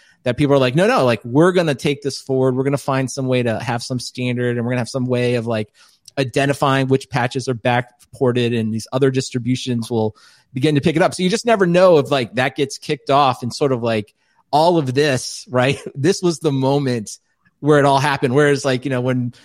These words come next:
you know, Scott McNealy and they didn't wanna, like, release Solaris x eighty-six and was open source for, like, a week, and then it wasn't. And then people were like, you know, at the time, the Sun people, I mean, I worked there, I guess, to some degree,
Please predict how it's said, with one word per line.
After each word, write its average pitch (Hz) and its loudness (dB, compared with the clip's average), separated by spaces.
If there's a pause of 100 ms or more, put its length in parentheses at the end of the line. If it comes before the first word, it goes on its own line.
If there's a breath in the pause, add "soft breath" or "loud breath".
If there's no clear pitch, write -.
(260 loud breath)
you 127 -4
know, 117 -2
Scott 151 0
McNealy 135 2
and 117 -2
they 123 0
didn't 139 0
wanna, 131 0
like, 120 -4
release 131 -2
Solaris 135 0
x 131 -4
eighty-six 139 -2
and 113 -6
was 113 -6
open 147 0
source 139 -2
for, - -6
like, 113 -4
a 113 -4
week, 147 0
and 117 -4
then 107 -4
it 101 -8
wasn't. 151 -2
And 117 -4
then 120 -2
people 131 -4
were 127 2
like, 117 -2 (460 soft breath)
you 131 -4
know, 110 -4
at 127 -6
the 127 -2
time, 196 0
the 131 0
Sun 175 0
people, 143 2
I 120 0
mean, 120 -4
I 110 -6
worked 120 -4
there, 120 0
I 113 -4
guess, 113 -6 (140)
to 110 -6
some 117 -4
degree, 113 -2